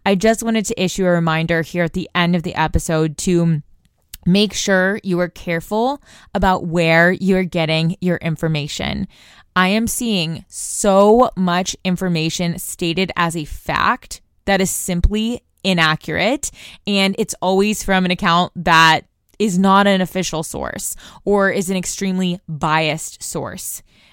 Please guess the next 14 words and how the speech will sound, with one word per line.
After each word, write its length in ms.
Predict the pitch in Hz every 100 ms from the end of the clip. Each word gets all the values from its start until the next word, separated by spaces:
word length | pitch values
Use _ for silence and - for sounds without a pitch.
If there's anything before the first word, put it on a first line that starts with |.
| -
Really 560 | 175 185 220 262 285 262
look 320 | 180 180 -
at 200 | 190 185
who 420 | - 208 214 233
is 120 | - 180
saying 460 | - 175 170 170
what. 500 | 175 151 165 - - -
And 120 | 185
that's 240 | 180 196 -
why 280 | 226 220 -
in 200 | - 202
this 160 | 202 214
episode 680 | - 185 190 - 175 175 175 - - -
and 200 | 208 202